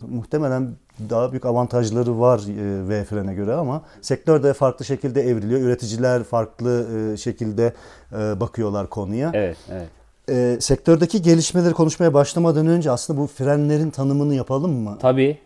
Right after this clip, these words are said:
Speaker 2: Ben, e, çok kısaca hem ufak tefek tarihçesinden hem de nasıl evrildiğiyle alakalı bilgi,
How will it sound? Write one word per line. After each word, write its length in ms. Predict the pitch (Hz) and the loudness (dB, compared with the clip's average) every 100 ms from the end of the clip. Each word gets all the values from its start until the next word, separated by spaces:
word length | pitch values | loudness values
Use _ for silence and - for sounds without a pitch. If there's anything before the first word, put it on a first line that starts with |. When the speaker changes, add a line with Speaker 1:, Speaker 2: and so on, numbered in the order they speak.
| 113 | 2
Speaker 2:
Ben, 300 | 110 120 101 | 2 2 -2
e, 460 | 113 101 98 90 87 | -2 0 0 0 2
çok 200 | 127 - | 0 0
kısaca 320 | - 117 120 | 0 4 6
hem 140 | 123 - - _ - | 4 0 -14 _ -12
ufak 300 | 101 120 - | -4 -4 -2
tefek 280 | 117 120 - | -4 -4 2
tarihçesinden 720 | 113 113 120 113 - 104 117 | 8 8 6 -4 -6 -4 -2
hem 180 | 110 110 | 0 0
de 80 | 110 | 0
nasıl 260 | 117 117 | -2 2
evrildiğiyle 480 | 104 110 110 117 110 | 2 2 0 2 6
alakalı 460 | 101 98 - 120 110 | 6 6 2 -4 -2
bilgi, 340 | 104 117 | -2 -2